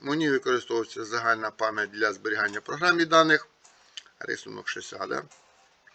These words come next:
Основна перевага полягає в спрощенні схемотехніки центрального процесора, пристрою Ц П П і в гнучкості, і розподіл ресурсів між,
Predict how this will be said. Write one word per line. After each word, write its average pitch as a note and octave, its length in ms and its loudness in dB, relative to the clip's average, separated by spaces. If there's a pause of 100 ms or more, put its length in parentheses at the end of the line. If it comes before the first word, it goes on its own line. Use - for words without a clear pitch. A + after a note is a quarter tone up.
(220)
Основна B2+ 320 2
перевага A2+ 300 4
полягає A2 460 2
в - 60 -12
спрощенні A2+ 1120 0 (480)
схемотехніки C3 720 2
центрального A2+ 500 2
процесора, D#3 560 0
пристрою C3 380 0
Ц B2+ 140 -2
П A#2 120 -6
П B2 280 2
і A#2 100 0
в G2+ 160 -4
гнучкості, A#2 1080 -4 (440)
і C#3+ 80 0
розподіл D3+ 400 2
ресурсів C3 440 2
між, B2 260 2